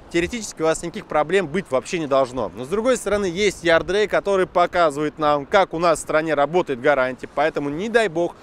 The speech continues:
что-то серьёзное у вас случится, запросто придётся обращаться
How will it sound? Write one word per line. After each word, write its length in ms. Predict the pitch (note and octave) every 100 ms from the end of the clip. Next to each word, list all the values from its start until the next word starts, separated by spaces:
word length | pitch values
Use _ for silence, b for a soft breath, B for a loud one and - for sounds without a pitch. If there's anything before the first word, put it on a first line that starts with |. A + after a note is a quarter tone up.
| B B
что-то 340 | - A3 G3
серьёзное 500 | - F#3+ G3 F3 C#3+
у 40 | D#3
вас 180 | E3+ D3+
случится, 540 | E3 - B3+ A3+ F3+
запросто 480 | C3+ G3 G3 F#3 D#3+
придётся 400 | D3+ D3 F#3 C#3+
обращаться 560 | C#3 C#3+ F3+ D#3+ C3